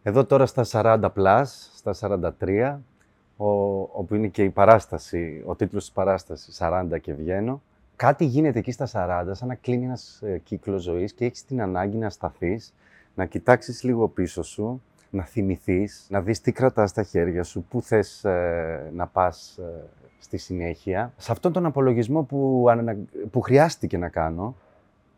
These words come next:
και για την παράσταση, αλλά και για τη φάση που βρίσκομαι, αισθάνομαι ότι τα πήγα πολύ ωραία, τα πήγα καλά. Με την έννοια ότι έκανα, α,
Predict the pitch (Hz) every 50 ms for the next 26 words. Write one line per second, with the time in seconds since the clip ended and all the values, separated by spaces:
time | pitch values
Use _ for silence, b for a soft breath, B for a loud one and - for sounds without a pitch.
0 | _ _ - - - - 117 123 127 120 101 90 87 82 78 82 82 - - 92
1 | - - 127 123 131 147 151 - _ _ _ _ _ _ _ _ _ _ _ _
2 | _ _ _ _ _ _ - 151 147 143 147 135 - _ _ _ - 131 - -
3 | 147 135 - - - 107 107 113 113 - - - 95 92 101 123 156 160 - _
4 | _ - 123 - 180 180 180 185 151 160 160 - 170 156 151 156 139 - 139 131
5 | 127 113 95 90 85 82 80 - - _ _ - 113 - 131 127 120 117 - -
6 | 107 104 98 90 87 82 73 - _ _ _ _ - 107 110 107 - 120 120 131
7 | 131 131 127 113 - 127 123 123 - 131 123 120 113 110 104 - - - 98 98